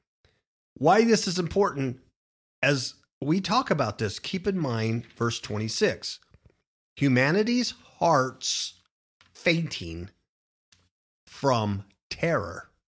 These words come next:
and expecting the stuff that's coming on the earth. Okay?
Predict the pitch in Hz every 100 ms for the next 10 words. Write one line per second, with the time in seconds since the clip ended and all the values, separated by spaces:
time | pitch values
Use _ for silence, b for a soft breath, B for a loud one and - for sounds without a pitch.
0 | _ _ _ _ _ _ _ _ _ _
1 | _ _ _ - 117 110 - - - -
2 | - - 190 185 - 113 92 87 90 92
3 | _ _ _ _ _ - 117 - 123 -
4 | - - - 98 85 82 120 104 - _
5 | _ _ _ _ _ _ _ - 135 277